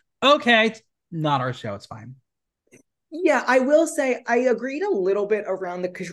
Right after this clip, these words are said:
Speaker 2: critique that Onyx got with the extra leg being a little bit confusing 'cause it didn't
Speaker 1: Sure.
Speaker 2: necessarily feel the most fully flushed out. But again, I feel like thinking about the challenge,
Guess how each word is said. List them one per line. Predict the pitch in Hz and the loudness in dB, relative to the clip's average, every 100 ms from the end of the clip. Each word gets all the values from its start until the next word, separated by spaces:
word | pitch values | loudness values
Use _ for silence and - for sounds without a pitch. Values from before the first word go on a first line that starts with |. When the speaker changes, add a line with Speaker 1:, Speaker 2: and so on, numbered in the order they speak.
| - | -14
Speaker 2:
critique | - 185 208 202 | -14 -8 -8 -2
that | 175 170 | 0 0
Onyx | 151 160 160 - | -2 -4 -6 -2
got | 170 156 147 - - _ 175 | 0 2 0 -4 -16 _ 0
with | 170 170 151 | 0 0 2
the | 160 143 139 - - _ | 4 4 2 -2 -12 _
extra | 165 - - 190 | -4 -4 0 2
leg | 156 143 143 147 147 147 | 2 2 2 2 0 -4
being | 160 156 | -6 -4
a | |
little | 139 135 143 | -2 0 2
bit | 147 147 | 2 0
confusing | 170 165 175 170 165 165 160 156 160 139 | -4 -12 -6 -2 0 2 0 -2 -6 -6
'cause | 165 147 160 170 | -4 -4 -6 -4
it | 160 | 0
didn't | 185 180 120 | 2 2 0
Speaker 1:
Sure. | 165 | -2
Speaker 2:
necessarily | 175 160 156 151 147 143 | -2 -4 -2 -2 -2 -6
feel | - 160 | -2 0
the | 143 | 2
most | 135 135 135 131 156 151 - - | 0 0 0 0 0 -6 -16 -6
fully | 165 165 | -2 0
flushed | 165 170 170 170 180 | -2 -2 -2 0 0
out. | 170 170 165 - - _ | 2 2 0 -14 -20 _
But | 185 | 0
again, | 180 208 214 185 175 170 - | 2 4 4 4 0 -4 -4
I | 170 | -2
feel | 214 208 | 0 0
like | 196 196 | 0 -4
thinking | 196 226 247 | -6 -4 0
about | 233 226 | 0 0
the | |
challenge, | 220 - 254 294 277 240 | -4 -2 0 2 2 0